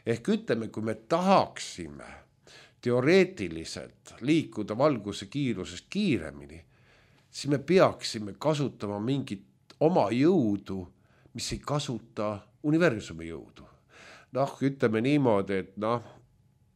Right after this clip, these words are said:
eh, ärmegi unistagi sellisest asjast, et meil oleme nii võimsad,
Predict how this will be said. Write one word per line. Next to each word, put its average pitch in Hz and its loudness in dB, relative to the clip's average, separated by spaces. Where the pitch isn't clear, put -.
eh, 95 0
ärmegi 127 2
unistagi 90 -2
sellisest 98 -4
asjast, 120 -2
et - -8
meil 101 -2
oleme 92 -4
nii 127 0
võimsad, 104 -2